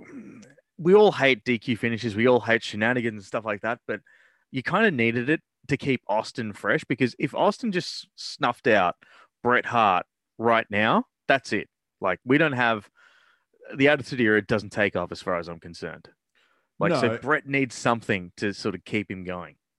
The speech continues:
Speaker 2: And they were trying to establish here, because even the Hart Foundation in the first match with Owen and Bulldog, they ruined that one too.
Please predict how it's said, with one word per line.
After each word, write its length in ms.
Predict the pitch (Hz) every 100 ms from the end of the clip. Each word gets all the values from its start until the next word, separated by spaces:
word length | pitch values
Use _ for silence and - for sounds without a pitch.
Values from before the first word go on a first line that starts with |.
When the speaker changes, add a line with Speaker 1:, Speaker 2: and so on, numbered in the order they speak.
| _ -
Speaker 2:
And 160 | 165 170
they 60 |
were 100 | 170
trying 540 | 170 - 185 202 202 196
to 160 | 196
establish 560 | 147 - 123 135 135 -
here, 180 | 127 123
because 320 | 123 135 135
even 240 | 160 170 139
the 80 | 123
Hart 240 | 123 123
Foundation 640 | 131 120 120 117 117 127 117
in 320 | 113 110 117
the 80 | 113
first 380 | 123 123 120
match 320 | 135 117 - 127
with 120 | 104
Owen 180 | 131 123
and 80 | 110
Bulldog, 500 | 120 135 127 107 110
they 160 | 135 147
ruined 380 | 147 214 147 127
that 160 | 123
one 240 | 120 113 110
too. 340 | - 117 92